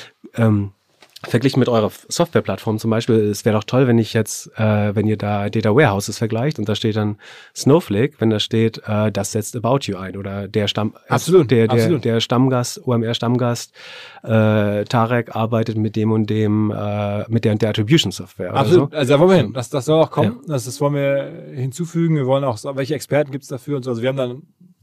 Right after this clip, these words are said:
Speaker 2: also sehe ich genau wie du, da kommen noch ein paar, ähm,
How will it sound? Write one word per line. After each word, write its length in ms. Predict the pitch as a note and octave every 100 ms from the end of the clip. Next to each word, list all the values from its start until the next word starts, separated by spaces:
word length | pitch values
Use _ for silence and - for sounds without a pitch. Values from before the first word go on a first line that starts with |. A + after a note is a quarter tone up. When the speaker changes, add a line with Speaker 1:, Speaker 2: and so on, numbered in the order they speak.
| D#3+ E3
Speaker 2:
also 220 | D#3+ C#3+ D3+ C#3
sehe 100 | -
ich 80 | C#3
genau 160 | D#3+ D#3+
wie 40 |
du, 120 | B2+ -
da 160 | B2 B2
kommen 180 | D3 D3
noch 80 |
ein 80 | C3+
paar, 300 | C3 C#3 C3 - - - - - _ -
ähm, 240 | B2+ C3+